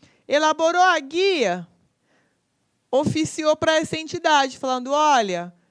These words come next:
fulano de tal, nessas condições aqui, precisa de um pia."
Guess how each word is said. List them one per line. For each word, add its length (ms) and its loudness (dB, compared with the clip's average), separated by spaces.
fulano 500 -4
de 140 -10
tal, 640 2
nessas 360 -8
condições 560 -6
aqui, 260 -2
precisa 600 -4
de 80 -8
um 120 -10
pia." 460 -2